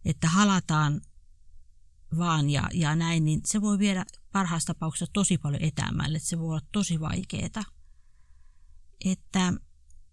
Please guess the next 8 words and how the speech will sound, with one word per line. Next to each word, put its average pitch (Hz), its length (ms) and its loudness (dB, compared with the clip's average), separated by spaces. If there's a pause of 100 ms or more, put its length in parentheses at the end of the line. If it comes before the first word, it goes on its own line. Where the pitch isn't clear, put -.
(1300)
se, - 160 0
mikä 254 300 -4
ehkä 196 320 -4
parisuhteessa 196 1300 -4
on, 160 320 -6 (540)
on 175 200 0 (120)
hyvä – 202 380 0 (960)
jos 185 580 0